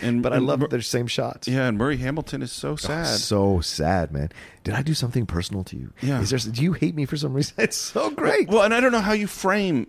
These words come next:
Speaker 1: like, in your
Speaker 2: Yeah,
Speaker 1: mind,
Speaker 2: yeah.
Speaker 1: you know, and, and I don't think Murray Hamilton or Mister Robinson believes that Ra-, that Ben
Speaker 2: No, of
Speaker 1: raped
Speaker 2: course
Speaker 1: his
Speaker 2: not.
Speaker 1: wife.
Speaker 2: No.
Speaker 1: I think he kn-, I, and I think he's known who his wife was for a long time.
Speaker 2: Right.
Speaker 1: And, you know, you live in denial and you live in, yeah.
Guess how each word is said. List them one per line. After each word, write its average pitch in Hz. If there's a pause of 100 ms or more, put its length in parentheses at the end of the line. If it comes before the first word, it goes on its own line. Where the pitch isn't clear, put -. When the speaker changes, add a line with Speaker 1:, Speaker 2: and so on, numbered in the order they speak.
Speaker 1:
like, 123
in 139
your 143
Speaker 2:
Yeah, -
Speaker 1:
mind, 113
Speaker 2:
yeah. 101 (380)
Speaker 1:
you 151
know, 139
and, 151 (140)
and 143
I 226
don't 233
think 143
Murray 110
Hamilton 110
or 95
Mister 107
Robinson 107
believes 87
that -
Ra-, 82 (100)
that 85
Ben -
Speaker 2:
No, 403
of 370
Speaker 1:
raped -
Speaker 2:
course -
Speaker 1:
his -
Speaker 2:
not. - (280)
Speaker 1:
wife. 80
Speaker 2:
No. 196 (220)
Speaker 1:
I 107
think 127
he 127
kn-, 107
I, 143
and 165
I 220
think 208
he's 180
known 135
who 110
his 101
wife 98
was 90
for -
a 90
long 87
time. 147
Speaker 2:
Right. 90 (440)
Speaker 1:
And, 131
you 359
know, 180
you 208
live 139
in 165
denial 156
and 117
you 131
live 127
in, 160
yeah. 107